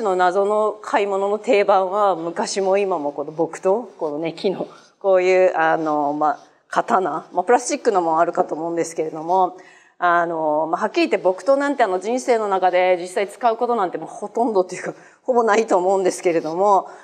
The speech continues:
あの、まあ、修学旅行中にね、買った木刀で、をね、はしゃいで、で、先生に怒られている男子の姿が私もなんかね、目に浮かぶんですけれども、まあ、皆さんの家にも、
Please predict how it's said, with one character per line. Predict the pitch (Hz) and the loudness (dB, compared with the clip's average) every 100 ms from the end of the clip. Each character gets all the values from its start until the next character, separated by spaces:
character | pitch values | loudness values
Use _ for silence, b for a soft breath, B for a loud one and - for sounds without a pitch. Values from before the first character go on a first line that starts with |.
| B - | B -6
あ | 170 165 | -4 -2
の、 | 170 | -2
ま | |
あ、 | |
修 | 180 202 | 0 2
学 | 190 190 | 2 2
旅 | 190 | 0
行 | 185 185 | 2 0
中 | 185 190 185 | 2 0 2
に | 175 | 2
ね、 | 185 214 - | 0 -2 -2
買 | 175 | -2
っ | - | 0
た | 170 | 0
木 | 165 160 - | 0 -4 -4
刀 | 185 175 175 170 170 | 0 4 4 2 4
で、 | 190 175 143 - - | 4 4 0 -8 -6
を | 170 | -2
ね、 | 170 | -2
は | 170 180 | -4 -2
し | 208 | 2
ゃ | |
い | 185 156 | 2 0
で、 | 135 - b b _ | -8 -12 b b _
で、 | - | -6
先 | 190 185 | -2 0
生 | 180 | 0
に | |
怒 | 147 175 | 0 0
ら | 170 | 0
れ | 170 | 0
て | |
い | 151 | -4
る | |
男 | 151 175 | 0 -2
子 | - | -2
の | 151 | -8
姿 | 165 156 151 | -4 -4 -4
が | 156 | -4
私 | 160 170 | -4 -2
も | 165 | 0
な | 165 | 0
ん | |
か | 135 | -2
ね、 | 156 151 - | -4 -8 -4
目 | 185 | -2
に | 165 156 | -2 0
浮 | |
か | 180 | 0
ぶ | 180 | 0
ん | 156 | -4
で | 156 | -6
す | - | -6
け | |
れ | 160 | -6
ど | 160 | 0
も、 | 226 226 B B B B | 0 0 B B B B
ま | 226 | -2
あ、 | |
皆 | 240 254 | 0 2
さ | 254 | 2
ん | |
の | 220 | 2
家 | 190 190 | 2 2
に | 156 | 0
も、 | - | -4